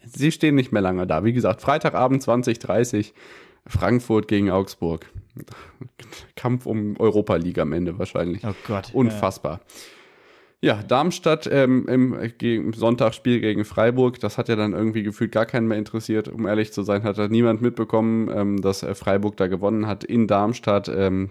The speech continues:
Speaker 1: die Lilien um Thorsten Lieberknecht wahrscheinlich endgültig abgestiegen. Und dann, ja, Leverkusen gegen Bremen fünf zu null, haben wir lange drüber gesprochen. Das ist natürlich dann,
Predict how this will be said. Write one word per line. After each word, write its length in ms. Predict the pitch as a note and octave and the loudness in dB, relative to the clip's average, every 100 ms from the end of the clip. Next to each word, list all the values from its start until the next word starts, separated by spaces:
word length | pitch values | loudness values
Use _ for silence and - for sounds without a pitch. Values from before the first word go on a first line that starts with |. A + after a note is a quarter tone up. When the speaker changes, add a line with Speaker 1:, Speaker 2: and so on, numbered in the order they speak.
| - | -4
Speaker 1:
die 260 | G2+ F#2+ E2+ - - | 0 0 -2 -8 -18
Lilien 640 | - - G2 A2 A#2 G#2+ F2+ | -12 -8 -2 2 2 2 0
um 300 | G2 G2 - - | -2 -2 -6 -10
Thorsten 360 | - F#2+ - G#2 | -4 -4 -2 -6
Lieberknecht 460 | G2 F#2+ G2+ F#2+ | -4 -4 -4 -4
wahrscheinlich 420 | - - F2+ F2+ - | -6 -4 -4 -4 -4
endgültig 640 | G2+ - F#2+ F2+ F2+ - | -6 -2 -4 -2 -8 -6
abgestiegen. 720 | - - A#2 - G#2 G2+ G2+ - - - - | -8 -6 -6 -2 -2 0 -2 -4 -20 -20 -18
Und 220 | - A2 G#2 | -2 0 2
dann, 220 | F#2+ F#2 - | 0 0 -6
ja, 160 | - G2+ - | -8 -8 -4
Leverkusen 560 | G#2 G2+ F#2+ G#2+ F#2+ F#2+ | 0 2 2 0 -2 -2
gegen 240 | F#2 F2+ | -2 -2
Bremen 320 | - F#2+ F#2+ | 2 2 2
fünf 260 | - A2+ - | 0 -4 -4
zu 120 | - | -2
null, 180 | G2+ G2+ | 0 2
haben 120 | G#2 | 2
wir 80 | G2 | 0
lange 240 | G2 G#2+ | 2 0
drüber 280 | G#2 G#2+ G2 | 0 0 0
gesprochen. 520 | F#2+ G2+ - G2+ - | 0 -4 -2 -2 0
Das 180 | F#2+ F#2 | -2 -2
ist 140 | - - | -4 -6
natürlich 420 | F#2 G2+ F2+ F#2+ | -6 -4 -4 -4
dann, 300 | - E2+ | -4 -6